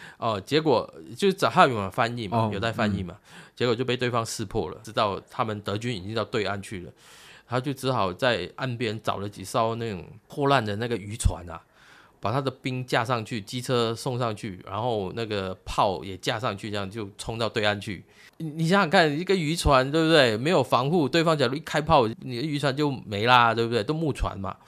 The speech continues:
Speaker 1: 哎呀，就在岸边一直等，等，等，结果他们团长来了，他说：“你在那边等什么？”他说：“我的兵在对岸了。”哇，就被臭骂了一顿，你知道吗？
Speaker 2: 嗯。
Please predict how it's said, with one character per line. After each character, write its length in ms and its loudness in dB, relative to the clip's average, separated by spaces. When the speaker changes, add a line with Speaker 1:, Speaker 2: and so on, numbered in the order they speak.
Speaker 1:
哎 100 -8
呀， 160 -6
就 160 -2
在 100 0
岸 180 -2
边 160 0
一 60 -4
直 120 -8
等， 200 -8
等， 140 -8
等， 140 -8
结 100 -2
果 100 2
他 60 0
们 120 -2
团 200 -4
长 180 -2
来 120 -6
了， 180 -8
他 100 -6
说 220 0
：“你 140 -8
在 80 0
那 40 2
边 120 -4
等 180 -4
什 100 -10
么？” 220 -12
他 60 -12
说 280 -6
：“我 80 -10
的 80 -4
兵 220 -6
在 80 -2
对 180 0
岸 140 0
了。” 140 -6
哇， 260 0
就 140 -4
被 200 -2
臭 320 0
骂 220 6
了 100 4
一 100 4
顿， 280 4
你 80 4
知 60 6
道 220 8
吗？ 140 6
Speaker 2:
嗯。 100 -2